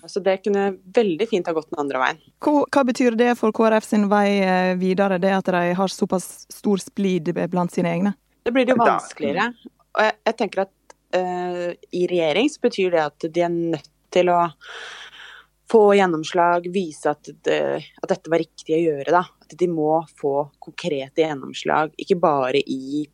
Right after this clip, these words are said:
Speaker 1: plattformen, men liksom hver dag i regjering så må de vise at, ja, se her, dette er faktisk verdt det. Så det er mye vanskeligere. Det er, eh, en skjør, skjør regjering, rett og slett.
Speaker 2: Hvem
Speaker 3: Mm.
Speaker 2: er det som har klart å få mest gjennomslag? Hvem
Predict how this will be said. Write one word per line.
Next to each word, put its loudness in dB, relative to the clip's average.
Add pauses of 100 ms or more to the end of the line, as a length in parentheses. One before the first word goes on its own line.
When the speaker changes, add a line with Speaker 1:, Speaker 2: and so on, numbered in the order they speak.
Speaker 1:
plattformen, 2
men -4 (140)
liksom -4
hver 4
dag 0
i -4
regjering 0
så -6
må -2
de -4
vise -6
at, 2 (240)
ja, 2
se -6
her, 2
dette -2
er 0
faktisk -14
verdt -4
det. 4 (420)
Så -2
det 6
er 0
mye 0
vanskeligere. -2 (180)
Det -2
er, 0
eh, -4
en -4
skjør, 0 (300)
skjør 2 (220)
regjering, 0
rett -8
og -12
slett. -12 (340)
Speaker 2:
Hvem 2
Speaker 3:
Mm. 4
Speaker 2:
er 6
det 4
som 2
har 2
klart 0
å 0
få 0
mest 0
gjennomslag? -4
Hvem -2